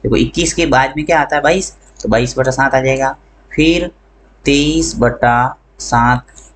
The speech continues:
फिर चौबीस बटा सात, पच्चीस बटा सात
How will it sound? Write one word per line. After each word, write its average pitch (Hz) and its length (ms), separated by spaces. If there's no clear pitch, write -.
फिर 165 360
चौबीस 131 640
बटा 113 460
सात, 117 500
पच्चीस - 640
बटा 110 420
सात 113 480